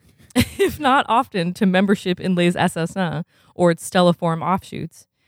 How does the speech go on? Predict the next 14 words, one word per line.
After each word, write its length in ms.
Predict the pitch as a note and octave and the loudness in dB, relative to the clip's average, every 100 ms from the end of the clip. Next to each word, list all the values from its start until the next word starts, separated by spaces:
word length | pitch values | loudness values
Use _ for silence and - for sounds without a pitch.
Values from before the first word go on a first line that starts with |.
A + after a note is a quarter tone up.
| _ _ | _ _
these 220 | A3 A#3+ A3 | 2 4 6
nerveless 680 | A3+ A#3 A#3 E3 - - - | 6 4 4 -2 -8 -10 -6
and 100 | F3 | -6
self-contained 800 | - G3 G3+ G#3+ G3+ G3 F#3 F3 | 2 2 2 0 -2 0 0 0
virtuosi 840 | E3+ E3+ E3+ D#3+ - - - - _ _ _ | -2 0 0 0 0 -8 -12 -16 _ _ _
never 360 | G3 G3 G#3 A#3 | 2 4 4 0
see 200 | A3+ G#3 | 0 0
their 180 | F#3+ | 2
opponents' 520 | F#3 - F3 D3 D#3 - | 0 0 -4 -4 -8 -12
flinches 480 | F3 F3+ F#3+ F#3+ | -2 0 0 -2
or 80 | F3 | -4
tack-, 360 | - D#3+ D3 - | -6 -8 -10 -4
or 100 | F3+ F3 | -2 0
ticks, 420 | F#3+ D#3 - | -2 -2 -6